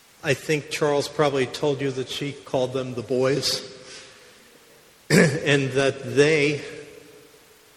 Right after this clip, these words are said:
had this unique experience that as they were at Battle Creek College,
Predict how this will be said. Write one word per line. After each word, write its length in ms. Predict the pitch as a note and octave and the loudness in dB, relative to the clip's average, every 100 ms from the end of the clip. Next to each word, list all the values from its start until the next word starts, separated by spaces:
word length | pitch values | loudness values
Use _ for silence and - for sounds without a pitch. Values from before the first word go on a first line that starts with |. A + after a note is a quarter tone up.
| - - | -20 -6
had 440 | D3 C#3+ C#3 B2 | 0 0 0 -2
this 420 | D3 C#3 - - C#3+ | -4 -2 -2 -4 -6
unique 560 | C3 C#3 C3+ D3+ E3+ B2+ | -8 -6 -4 -4 -4 -6
experience 840 | - - - D#3+ C3+ B2+ B2 - | -4 -6 -2 0 0 0 -2 -2
that 160 | C3+ B2 | 0 0
as 260 | B2 - | 0 0
they 120 | C#3 C3+ | 0 0
were 180 | C3 | 0
at 120 | A#2+ - | -2 -2
Battle 260 | B2+ B2+ | 0 -2
Creek 300 | A#2+ - B2+ | -4 -6 -6
College, 600 | - - F3 B2+ B2 - | -8 -6 -2 -2 -4 -10